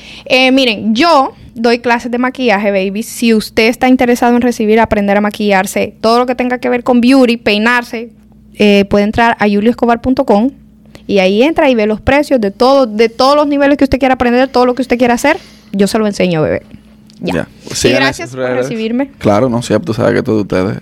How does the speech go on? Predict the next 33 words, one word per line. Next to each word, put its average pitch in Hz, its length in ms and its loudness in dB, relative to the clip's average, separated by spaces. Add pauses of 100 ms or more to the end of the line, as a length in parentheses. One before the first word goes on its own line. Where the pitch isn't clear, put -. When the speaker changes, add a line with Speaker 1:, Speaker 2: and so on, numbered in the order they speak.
Speaker 2:
eh, 101 400 -8
Speaker 1:
Pues 277 180 2
la 285 100 2
sentí 285 300 -6
como 359 220 -2
corta. 320 340 -2
¿Cuánto 277 240 -6
llevamos? 294 480 -2
Eh, 214 160 -4
ay, 185 240 -4
Dios 185 200 0
mío, 185 280 2
yo 185 40 4
Speaker 2:
Tenemos 139 180 2
Speaker 1:
s- 277 60 -2
Speaker 2:
como 135 180 -2
una 123 100 2
hora 113 140 0
y - 20 -2
pico, 131 220 -4
aunque 117 140 -6
tú 117 80 -8
no 117 80 -6
lo 107 100 -6
creas. - 240 -14 (840)
Speaker 1:
Es 196 120 0
que 208 80 0
me 226 120 2
encanta 202 340 -2
hablar 202 220 2
con 196 200 2
Bob. 214 320 2 (120)
Siempre, 440 440 -4